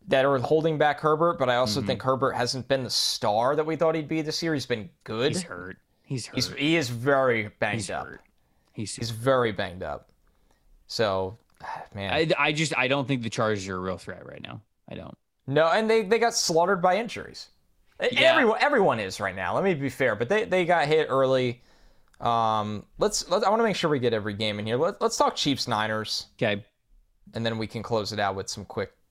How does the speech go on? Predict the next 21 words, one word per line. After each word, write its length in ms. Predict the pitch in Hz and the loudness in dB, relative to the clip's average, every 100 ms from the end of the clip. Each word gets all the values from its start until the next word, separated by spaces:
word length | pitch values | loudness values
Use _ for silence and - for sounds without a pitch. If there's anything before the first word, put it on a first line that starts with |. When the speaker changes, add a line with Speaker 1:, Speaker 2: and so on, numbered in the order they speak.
| _ - | _ -12
Speaker 1:
if 140 | 104 107 | -10 -8
you 120 | 101 | -6
want, 300 | 95 92 - | -4 -6 -8
some 100 | 92 | -10
quick 220 | - 95 | -10 -8
Sunday 200 | 110 98 | -8 -6
Night 180 | 92 92 | -8 -8
Football, 540 | 95 98 95 90 - - | -8 -4 -2 -2 -8 -16
although 220 | 101 101 | -10 -8
it's 140 | 95 - | -8 -6
still 240 | - 101 | -4 -4
going 300 | 101 95 92 | -4 -6 -4
on 280 | 92 90 90 _ | -4 -6 -10 _
and 100 | - | -14
it's 120 | 104 - | -6 -6
still 340 | - - 104 | -4 -2 -2
close. 560 | - - 101 90 - - _ _ - | -4 -4 -4 -4 -8 -12 _ _ -6
Ah, 420 | 113 101 - - - | -2 0 -2 -8 -12
it's 120 | - | -14
crazy. 400 | - 98 90 76 - _ - - _ _ | -6 -6 -6 -12 -16 _ -20 -20 _ _
So 640 | - 175 175 160 156 131 | 0 4 6 6 4 2